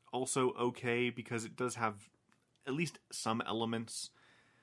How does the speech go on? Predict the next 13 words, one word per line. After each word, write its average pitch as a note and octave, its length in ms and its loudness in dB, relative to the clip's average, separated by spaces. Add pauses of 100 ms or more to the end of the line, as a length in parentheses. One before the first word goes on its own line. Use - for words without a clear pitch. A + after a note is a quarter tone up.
The D3+ 100 2
only D#3+ 320 2
issue B2 380 0
is A2 220 4
that A2 200 2
it A2 100 -2
decides A#2 460 0
to A2 180 0
just G#2+ 280 -6 (400)
forego A2+ 760 4 (1040)
all A2 720 -2 (400)
continuity. E3 840 0
<laughs> - 40 -16